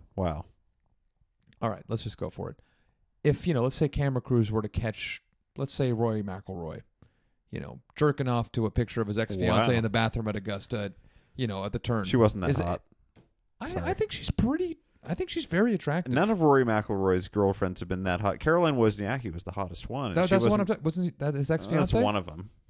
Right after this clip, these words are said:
Speaker 2: Oh, has he had multiple ex-fiancées?
Speaker 1: I don't know about ex-fiancées.
Speaker 2: But, I mean, like, so in that
Speaker 1: I think Caroline Wozniacki's better looking than the current one.
Speaker 2: Yeah, I'd agree.
Speaker 1: But none of 'em are that great. I mean, he could get way better. Not to be sexist, but he could.
Speaker 2: He's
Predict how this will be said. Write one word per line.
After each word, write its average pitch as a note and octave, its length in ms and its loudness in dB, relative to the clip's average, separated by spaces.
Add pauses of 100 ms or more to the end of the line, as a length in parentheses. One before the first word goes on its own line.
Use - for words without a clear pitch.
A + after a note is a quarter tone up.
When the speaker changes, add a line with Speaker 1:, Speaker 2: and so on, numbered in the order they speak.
(260)
Speaker 2:
Oh, G#2+ 100 -4
has C3+ 200 0
he F#3+ 60 -2
had F#3 120 -6
multiple B2+ 380 -4
ex-fiancées? D#3 760 -10 (260)
Speaker 1:
I F2+ 160 -4
don't E2+ 120 -6
know E2 60 -6
about E2 200 -4
ex-fiancées. - 880 -10 (200)
Speaker 2:
But, D#3 120 4
I D#3+ 60 0
mean, E3 120 2
like, - 360 -4
so D#3 180 6
in C3+ 140 0
that D#3+ 180 0
Speaker 1:
I - 60 2
think A3 180 2
Caroline D3 320 2
Wozniacki's G2+ 640 -2
better F2+ 220 -2
looking F2+ 260 -6
than F2 160 -8
the E2+ 60 -14
current E2+ 340 -10
one. F2 180 -10 (800)
Speaker 2:
Yeah, D3 180 4
I'd C3+ 80 2
agree. G#2 220 0 (200)
Speaker 1:
But A#2+ 340 4
none D#3 200 -2
of C#3+ 100 -2
'em F#2+ 160 -4
are E2+ 140 -2
that F2+ 280 -4
great. F2+ 300 0 (120)
I - 60 -8
mean, F#2 140 -6
he G#2+ 120 -6
could - 160 -12
get - 240 -8
way - 160 -8
better. - 300 -12 (120)
Not F#2 260 -6
to F#2 80 -10
be E2+ 260 -8 (100)
sexist, - 500 -4 (140)
but - 140 -10
he - 80 -14
could. - 240 -14 (340)
Speaker 2:
He's A#2+ 320 2